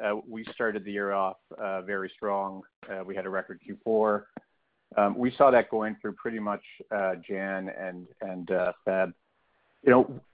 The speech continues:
we really didn't see the volume start to decline until, uh, midway through, uh, March. Um, you know, I,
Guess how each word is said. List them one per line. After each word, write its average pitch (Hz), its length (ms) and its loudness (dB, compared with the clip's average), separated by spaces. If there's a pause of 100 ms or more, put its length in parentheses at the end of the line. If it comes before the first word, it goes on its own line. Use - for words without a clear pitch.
(140)
we 139 200 0
really 151 300 4
didn't 135 360 4
see 117 140 0
the 107 100 2
volume 101 560 4
start 95 300 -4
to 98 60 -8
decline 95 460 -4
until, 92 600 -4 (240)
uh, 92 180 -2 (240)
midway 95 520 -2 (120)
through, 90 560 -2
uh, 87 260 -4
March. 92 320 0 (680)
Um, 92 500 4 (680)
you 123 80 -2
know, 107 120 6
I, 110 160 8